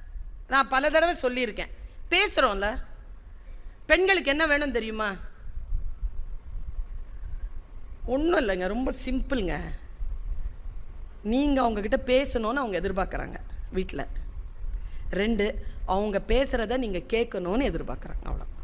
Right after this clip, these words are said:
ரெண்டும் செய்யறதே இல்லையே. சாப்பிட்டாச்சா?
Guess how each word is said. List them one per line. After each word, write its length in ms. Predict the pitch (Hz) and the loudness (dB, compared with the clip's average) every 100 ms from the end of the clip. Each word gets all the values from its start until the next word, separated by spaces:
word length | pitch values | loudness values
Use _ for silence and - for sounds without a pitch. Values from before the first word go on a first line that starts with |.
| - - - - - - - - | -2 0 -2 -4 -6 -6 -6 -4
ரெண்டும் 360 | 214 254 277 - | 0 2 4 4
செய்யறதே 420 | 240 233 220 220 | 4 4 4 2
இல்லையே. 340 | 202 170 156 160 - - - - - - - - | 2 -2 -2 -4 -4 -6 -8 -10 -10 -6 -4 4
சாப்பிட்டாச்சா? 720 | 262 247 285 247 277 294 196 | 4 6 2 4 6 6 4